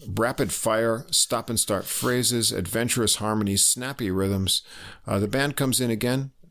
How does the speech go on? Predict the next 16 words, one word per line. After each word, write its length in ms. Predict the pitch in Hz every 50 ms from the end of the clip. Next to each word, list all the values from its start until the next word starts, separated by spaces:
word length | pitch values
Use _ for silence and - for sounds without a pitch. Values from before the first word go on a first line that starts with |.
| -
uh, 160 | - 104 92 90
to 140 | - - 92
build 300 | 92 - 113 120 113 107
it 100 | 113 107
up 260 | 117 117 - - - - -
after 260 | - 104 - - - 92
a 60 | 85
brief 340 | 82 - 110 113 101 - - - - -
hold. 560 | - - - - 208 220 180 117 92 92 92 - -
There's, 180 | - 98 101 -
like, 120 | 117 104
a 60 | - 98
little 360 | 110 120 117 110 104 - - - - -
fermata 720 | - - - - 107 98 104 120 127 117 101 85 90 98 101 - -
in 180 | - 107 92 87
the 140 | 87 80